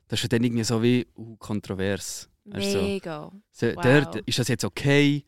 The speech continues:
Speaker 2: Also
Speaker 1: das nicht okay? So, was, wie bist du mit dem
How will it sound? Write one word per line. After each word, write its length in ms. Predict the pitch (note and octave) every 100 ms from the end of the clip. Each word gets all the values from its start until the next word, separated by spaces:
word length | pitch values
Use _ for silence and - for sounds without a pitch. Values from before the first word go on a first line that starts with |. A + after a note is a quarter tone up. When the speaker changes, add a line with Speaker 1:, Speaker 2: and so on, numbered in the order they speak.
| _ _ _
Speaker 2:
Also 180 | G#2+ A3
Speaker 1:
das 120 | -
nicht 180 | C3+ C#3
okay? 560 | C3 - B2+ B2+ B2 - _ _
So, 360 | _ A#2 A2 G#2+ -
was, 500 | - B2+ B2 A#2 - - -
wie 140 | B2+ A#2+
bist 180 | C3 D#3+
du 40 |
mit 80 | D3
dem 280 | C#3+ C#3+